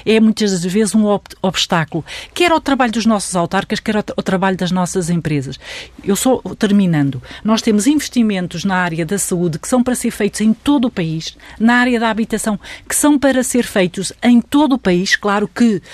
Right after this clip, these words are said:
eh, o, eh, também na área metropolitana de Lisboa e do Porto, na área social, investimentos importantes e investimentos empresariais. Deixe-me dizer-lhe que nós vamos ganhar o P R R,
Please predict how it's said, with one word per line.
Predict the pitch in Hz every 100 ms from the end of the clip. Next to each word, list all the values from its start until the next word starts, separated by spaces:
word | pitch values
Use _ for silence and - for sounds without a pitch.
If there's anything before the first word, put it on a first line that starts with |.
| - - -
eh, | 190
o, | 196 208
eh, | 190 202 180 -
também | 202 190 190
na | 185
área | 180 180
metropolitana | 180 165 180 175 180 - 180 175
de | 165
Lisboa | 165 156 160 156
e | 151
do | 139
Porto, | - 196 220 247 - - -
na | 247 277 285
área | 294 277
social, | 262 - 254 - 202 175 196
investimentos | 254 247 - 226 208 202 -
importantes | 208 202 175 - 202 220 226 220 - - -
e | 226 220
investimentos | 214 - 208 196 208 220 214 175 196
empresariais. | 226 196 165 170 143 127 135 - - - - -
Deixe-me | 311 311 311
dizer-lhe | 247 240 220 285 285 269
que | - 220 160 143 - - - - - _ _ _ _ - -
nós | 220 269 294 285
vamos | 302 302
ganhar | 294 294 277 220
o | 220
P | - 240
R | 226 220 185
R, | 196 214 233 277